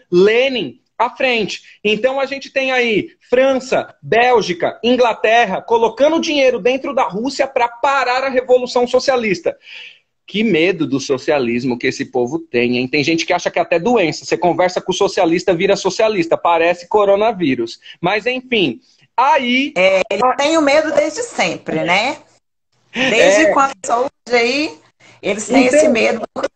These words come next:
Speaker 1: eu
Speaker 2: A ideia socialista, ela é maravilhosa.
Speaker 1: Eu acho que a, a, a nossa ideia, ó o Salinha aí, tem um comunista aí, cuidado. Ó, eu acho que a, a ideia do, do nosso diálogo aqui, a gente chegou no objetivo,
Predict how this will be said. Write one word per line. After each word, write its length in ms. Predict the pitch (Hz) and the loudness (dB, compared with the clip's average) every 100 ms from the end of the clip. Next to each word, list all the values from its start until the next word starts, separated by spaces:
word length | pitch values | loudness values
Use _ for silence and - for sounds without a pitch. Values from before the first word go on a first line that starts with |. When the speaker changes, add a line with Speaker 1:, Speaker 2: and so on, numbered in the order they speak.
| - | 0
Speaker 1:
eu 120 | 240 262 | 2 4
Speaker 2:
A 100 | 285 | 2
ideia 580 | 226 240 302 285 226 180 | 2 2 2 2 -2 -4
socialista, 760 | - 226 247 214 220 277 - | -12 -8 -2 -2 -2 -8 -2
ela 140 | 269 277 | 0 0
é 20 | |
maravilhosa. 840 | 285 285 277 247 180 - - - _ _ _ _ _ | 0 -2 -2 0 0 0 -4 -14 _ _ _ _ _
Speaker 1:
Eu 160 | 214 226 | 0 2
acho 260 | 247 269 - | 2 -2 -6
que 200 | 262 262 | -2 2
a, 260 | 240 226 | 4 2
a, 880 | 190 208 196 190 180 151 185 185 185 | 2 2 2 2 2 2 2 4 4
a 40 | 185 | 2
nossa 440 | 208 262 294 254 | 2 0 2 -2
ideia, 300 | 196 202 208 | 0 2 2
ó 80 | 233 | 2
o 60 | |
Salinha 540 | 240 285 214 202 202 180 | 0 0 0 -2 -4 -2
aí, 140 | 151 | -2
tem 140 | 135 165 | -2 0
um 80 | |
comunista 600 | 175 202 240 262 269 294 | 0 0 2 2 0 0
aí, 140 | 277 170 | 2 2
cuidado. 540 | 170 196 185 123 117 - - - 175 | 2 2 2 0 -4 -14 -20 -20 -2
Ó, 460 | 202 233 233 220 - - _ _ _ _ _ - 196 - - - - | 2 4 4 2 0 -10 _ _ _ _ _ -10 -8 -8 -6 -8 -2
eu 160 | 226 247 | 2 2
acho 200 | 269 330 | 2 -4
que 180 | 277 285 | -4 -2
a, 120 | - | 0
a 120 | 247 247 | -2 -2
ideia 420 | 196 262 349 269 | -4 -4 -2 -2
do, 200 | 220 220 | 0 -2
do 220 | 165 196 | 0 2
nosso 320 | 214 220 220 | 2 2 -2
diálogo 560 | 180 196 180 180 160 156 | -4 0 2 0 0 -4
aqui, 300 | - 254 262 | -4 -2 0
a 80 | 196 | 0
gente 580 | 240 262 277 277 269 | -2 -6 -8 -8 -8
chegou 380 | - - 262 254 | -4 0 2 2
no 80 | 269 | 2
objetivo, 760 | 240 247 330 294 233 139 120 | -2 -2 -4 -2 0 0 -2